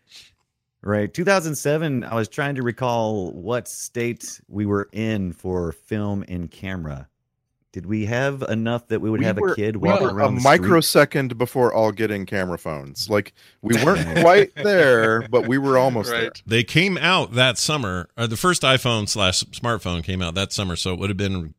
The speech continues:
Speaker 4: almost, like, same time. Like,
Speaker 1: Right.
Speaker 3: Wow.
Speaker 2: Like,
Speaker 4: but the
Speaker 2: I had a camera in my phone going back years and years, right? But,
Speaker 4: Right.
Speaker 2: like, no one was using it to actually
Speaker 1: No.
Speaker 2: take useful
Speaker 1: It's
Speaker 2: pictures.
Speaker 1: trash.
Speaker 2: It was just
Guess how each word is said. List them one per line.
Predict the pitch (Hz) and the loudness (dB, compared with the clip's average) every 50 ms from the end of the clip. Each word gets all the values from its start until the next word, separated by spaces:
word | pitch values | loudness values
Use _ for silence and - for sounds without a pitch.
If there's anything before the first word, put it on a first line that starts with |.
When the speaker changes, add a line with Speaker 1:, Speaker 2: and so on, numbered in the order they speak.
| _ - | _ -12
Speaker 4:
almost, | 76 92 117 113 135 - - _ _ _ - | -6 -4 -4 -4 -4 -6 -10 _ _ _ -12
like, | 76 87 76 65 - _ _ _ - - | -10 -10 -10 -12 -16 _ _ _ -18 -12
same | - - - 95 90 80 | -6 -4 -4 -2 -4 -4
time. | - 95 92 78 58 60 - _ _ - | -4 -4 -6 -6 -8 -12 -18 _ _ -14
Like, | - 71 71 - _ _ _ _ _ _ _ | -10 -10 -10 -10 _ _ _ _ _ _ _
Speaker 1:
Right. | - 73 78 85 | -16 -14 -10 -8
Speaker 3:
Wow. | 95 101 101 - _ - | -8 -8 -10 -10 _ -4
Speaker 2:
Like, | 151 135 | -4 -4
Speaker 4:
but | 90 - | -2 2
the | 202 | 2
Speaker 2:
I | 180 214 | 2 4
had | 208 202 214 202 175 | 4 4 4 4 2
a | 135 | 2
camera | - - 170 165 165 160 156 143 120 | 0 -2 0 0 0 0 0 -2 0
in | 92 117 123 120 | 0 0 -2 0
my | 113 107 98 90 | 0 0 -2 -2
phone | - - - 185 165 127 117 101 101 98 95 92 | -4 -6 -4 -2 -2 -2 -2 -2 -4 -6 -6 -6
going | 90 113 107 104 101 95 85 | -4 -4 -2 -2 -4 -4 -2
back | 98 95 90 - - | -2 -2 -2 -4 -6
years | 101 101 98 95 87 - | -8 -6 -6 -6 -6 -8
and | 90 87 87 | -10 -10 -10
years, | 90 95 95 85 76 71 73 - | -8 -6 -6 -6 -6 -8 -10 -8
right? | - 87 85 87 92 - | -6 -4 -2 -2 -4 -4
But, | - 104 104 - | -6 -6 -6 -2
Speaker 4:
Right. | 104 | 0
Speaker 2:
like, | 104 101 90 - _ _ - _ _ _ - | 0 0 -2 -4 _ _ -20 _ _ _ -12
no | 107 110 127 151 | -4 0 2 2
one | 156 156 147 123 | 4 2 2 0
was | 117 113 92 95 | 0 -2 -4 -2
using | 98 110 113 113 101 110 101 95 | -2 0 0 0 0 -2 -4 -4
it | 92 90 - - | -4 -4 -6 -6
to | - 107 92 | -4 -2 0
actually | 78 92 92 92 85 92 90 | 0 0 0 0 -2 -4 -4
Speaker 1:
No. | |
Speaker 2:
take | - - 92 80 80 | -4 -6 -6 -6 -6
useful | 90 90 87 - - 85 | -8 -8 -8 -10 -12 -12
Speaker 1:
It's | - - | -8 -6
Speaker 2:
pictures. | 104 92 - - 87 | -6 -6 -6 -8 -6
Speaker 1:
trash. | 78 82 92 95 80 - - - - _ _ _ _ _ | -6 -4 -4 -6 -8 -10 -14 -18 -20 _ _ _ _ _
Speaker 2:
It | - 85 85 | -18 -12 -10
was | 90 87 82 | -10 -10 -10
just | 87 82 | -10 -12